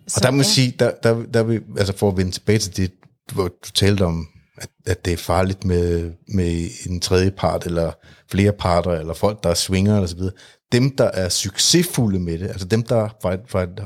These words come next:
Speaker 2: højere bevidsthed lykkedes med det der,
Speaker 1: Mhm.
Speaker 2: der er jo rigtig mange af dem, der rapporterer, at deres kærlighed, og deres parforhold, og deres intimitet,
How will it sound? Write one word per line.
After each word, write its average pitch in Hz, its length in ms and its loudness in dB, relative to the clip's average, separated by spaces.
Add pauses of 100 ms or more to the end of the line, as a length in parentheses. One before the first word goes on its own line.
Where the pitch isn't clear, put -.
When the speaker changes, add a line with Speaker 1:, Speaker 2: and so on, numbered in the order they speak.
Speaker 2:
højere 123 280 2
bevidsthed 113 520 -2 (920)
lykkedes 139 440 2
med 101 100 0
det 98 200 -4
der, 92 200 -6 (160)
Speaker 1:
Mhm. 196 220 -10
Speaker 2:
der 101 80 2
er 101 40 4
jo 98 60 -6
rigtig 135 280 2
mange 95 160 4
af 92 60 0
dem, 90 160 -6
der 104 80 0
rapporterer, 85 560 -4
at - 180 -14
deres 98 380 4
kærlighed, 95 560 0
og - 160 -6
deres 87 320 0
parforhold, 92 560 -4
og - 100 -8
deres 87 160 2
intimitet, 101 720 0